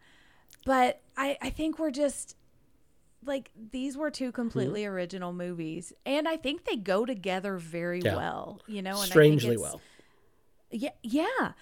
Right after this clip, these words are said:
Speaker 1: And I think it's something that has been kind of not necessarily brewing under the surface for a while, but there's a lot of, like, a lot of relevance to what's going on right
Speaker 2: Yes.
Speaker 1: now. There's a lot of, you know,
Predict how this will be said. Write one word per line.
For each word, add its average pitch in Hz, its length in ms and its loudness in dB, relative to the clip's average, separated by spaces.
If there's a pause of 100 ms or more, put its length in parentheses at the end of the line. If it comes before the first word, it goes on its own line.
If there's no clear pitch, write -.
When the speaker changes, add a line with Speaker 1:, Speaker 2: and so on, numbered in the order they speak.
(240)
Speaker 1:
And 262 160 0
I 277 80 0
think 302 220 -6
it's - 140 -4
something 285 460 0
that 247 140 0
has 226 200 -4
been 233 220 -2
kind 226 320 -4
of 214 300 -4 (200)
not 262 360 -4
necessarily 247 720 -4
brewing 262 420 -2
under 269 240 0
the 269 140 -2
surface - 880 -4
for 214 260 -6
a 196 80 -2
while, 185 640 -2
but 190 200 -4
there's 190 180 -4
a 190 80 -6
lot 170 340 0
of, 175 160 -4
like, 151 320 -6 (640)
a 208 80 0
lot 190 240 6
of 180 120 -4
relevance 180 540 0
to 170 120 -4
what's 156 220 -4
going 151 260 -4
on 127 60 4
right 156 220 0
Speaker 2:
Yes. - 140 0
Speaker 1:
now. 175 480 0
There's 170 280 -2
a 175 100 -6
lot 165 320 -2
of, 165 320 -4
you 202 160 -6
know, 170 320 -4